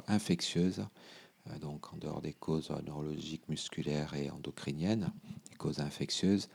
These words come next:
La première, c'est le botulisme. Le botulisme se manifeste par des troubles de l'accommodation, une mydriase, un ptosis,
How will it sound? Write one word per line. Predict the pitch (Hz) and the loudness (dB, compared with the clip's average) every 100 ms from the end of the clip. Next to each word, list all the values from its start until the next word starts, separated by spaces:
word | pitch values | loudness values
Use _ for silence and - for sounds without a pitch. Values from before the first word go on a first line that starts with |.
| - - | -14 -10
La | |
première, | - - 82 90 87 | 0 4 6 6 4
c'est | - 80 87 - | 0 0 -2 -4
le | - | 4
botulisme. | 76 110 - 82 78 - - - _ _ _ _ _ _ _ - - - - - - - - - | 8 10 8 0 0 -2 -8 -12 _ _ _ _ _ _ _ -6 -6 -8 -18 -14 -12 -12 -14 -12
Le | - | -4
botulisme | 80 78 - 80 85 82 82 | -2 -2 -2 0 0 0 -2
se | 80 - | -2 -2
manifeste | 80 82 - 80 78 | -2 -4 -2 -2 -2
par | - 76 | -2 -2
des | - | -4
troubles | - - 82 80 | -8 -10 -6 -4
de | 80 76 | -2 -2
l'accommodation, | 73 80 - 76 73 69 - - 82 87 87 | -2 -2 -2 -2 -2 -2 -2 0 2 2 2
une | 76 | 2
mydriase, | 78 76 67 71 78 76 | 0 0 -2 -2 -2 -2
un | 69 | -4
ptosis, | - 80 78 78 95 - - | -2 2 2 4 4 4 2